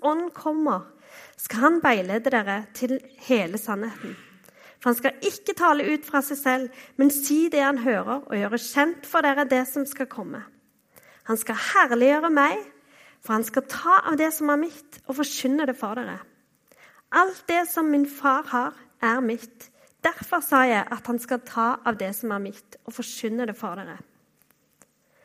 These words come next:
Han skal veilede oss. Han skal herliggjøre Jesus. Og det Den he-,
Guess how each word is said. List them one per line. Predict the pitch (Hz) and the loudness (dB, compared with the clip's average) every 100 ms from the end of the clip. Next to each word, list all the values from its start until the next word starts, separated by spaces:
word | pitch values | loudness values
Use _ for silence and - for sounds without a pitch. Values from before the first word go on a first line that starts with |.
| _ _ | _ _
Han | 233 | -10
skal | - 349 349 | -2 -2 2
veilede | 392 320 175 190 240 226 | 2 2 0 -2 -2 -2
oss. | 185 - - - - | -8 -14 -18 -20 -6
Han | 277 277 | -4 -4
skal | - 339 - - _ - - | -2 -2 -2 -14 _ -8 -4
herliggjøre | 269 190 196 254 254 | -2 -2 0 2 2
Jesus. | 202 226 - 220 - - - _ _ _ _ _ _ _ _ _ _ _ _ | -2 -6 -10 -10 -8 -10 -12 _ _ _ _ _ _ _ _ _ _ _ _
Og | 220 | -4
det | 302 349 | 0 0
Den | 359 | 0
he-, | 285 294 | -2 -4